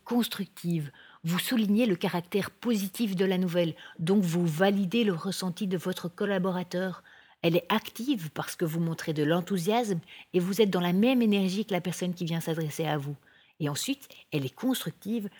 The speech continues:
parce que vous permettez à la personne de continuer à élaborer sur sa bonne nouvelle. Comment ça s'est passé ? Qu'est-ce qui a été important pour toi dans cet événement ? Et vous permettez à la personne de détailler, de redétailler ce qui s'est passé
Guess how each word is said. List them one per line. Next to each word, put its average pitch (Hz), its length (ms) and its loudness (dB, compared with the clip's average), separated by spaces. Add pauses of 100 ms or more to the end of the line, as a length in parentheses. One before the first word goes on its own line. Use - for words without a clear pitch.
(120)
parce - 160 -2
que 196 100 -2
vous 170 140 -4
permettez 226 640 0
à - 100 -8
la 139 100 -2
personne 240 520 -2 (240)
de 165 160 0 (220)
continuer 233 800 0
à 180 120 2 (100)
élaborer 196 720 2 (140)
sur 220 300 -4
sa 190 120 0
bonne 180 200 0
nouvelle. 180 380 0 (400)
Comment 240 320 4
ça 220 120 -4
s'est 220 160 -2
passé ? 214 440 -4 (360)
Qu'est-ce 240 260 0
qui 233 80 4
a 208 60 4
été 190 160 0
important 196 400 -2
pour 190 180 -8
toi 208 300 -2 (180)
dans 180 220 0
cet 180 220 -4
événement ? 185 420 0 (320)
Et 160 60 0
vous 143 140 -4
permettez 208 680 0
à 156 100 -4
la 143 80 -4
personne 180 460 -2
de 135 140 -2
détailler, 196 760 0
de 147 100 0
redétailler 208 840 -2
ce - 140 -8
qui - 160 -10
s'est 139 160 -10
passé 180 460 -6